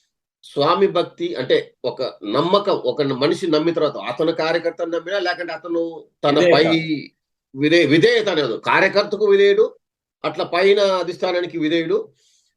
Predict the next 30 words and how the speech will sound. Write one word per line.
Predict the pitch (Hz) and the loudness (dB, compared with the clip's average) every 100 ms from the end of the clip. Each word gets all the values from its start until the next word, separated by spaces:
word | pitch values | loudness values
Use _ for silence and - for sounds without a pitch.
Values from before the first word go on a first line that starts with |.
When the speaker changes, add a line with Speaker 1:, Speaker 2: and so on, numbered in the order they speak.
| _ _ _ 110 | _ _ _ -4
Speaker 1:
డబ్బుల | 113 160 185 208 | 0 2 4 4
గురించి | 190 185 175 175 | 4 2 0 2
ఎంపర్లాడేవాడు | 165 165 170 175 165 156 151 147 | 2 0 -2 0 2 2 2 2
కాదు, | 147 156 | 0 -2
ఒక | 202 151 | -4 -6
సమస్యల | - - 147 175 175 | -10 -6 -4 -4 -2
గురించి | 165 156 135 | -4 -4 -4
పోరాటం | 135 151 135 135 | 0 0 0 -4
చేసేవాడు. | 127 - 131 170 254 - _ _ _ - | -4 -2 0 2 0 -4 _ _ _ 0
ఏమి | 165 131 | 2 2
ఇది, | 110 92 - _ | -2 -8 -12 _
ఈడు | 123 240 254 196 208 190 | -2 2 6 6 4 2
కమలాసను | 180 240 240 233 165 151 233 240 _ _ _ _ - | 4 6 4 2 0 2 0 -4 _ _ _ _ -6
రెండు | 180 233 | 2 2
వందల | 233 226 | 2 0
కోట్లు | 226 247 240 214 196 175 143 | 2 2 4 2 2 -2 -2
జోబులు | 196 202 196 | -2 0 0
వేసుకున్నాడు, | - 165 120 - _ | -2 -8 -10 -12 _
ముప్పై | 151 156 233 | -10 -2 0
కోట్లు | 247 247 | 2 2
పెట్టి | 226 214 | 0 -4
ఇల్లు | 220 | -4
కట్టాడు, | 214 175 123 | -4 -4 -8
కట్-, | - 135 _ | -10 -16 _
కట్టాడబ్బా. | - 120 104 - | -14 -12 -10 -6
నేను | 139 147 | -2 -2
నిన్ననే | 135 151 180 175 | 0 -2 0 0
నా, | 151 139 127 117 104 85 - | 0 -2 -2 -4 -6 -10 -12
నా, | 113 117 110 104 - _ | -10 -8 -8 -10 -14 _
నా | 104 | -10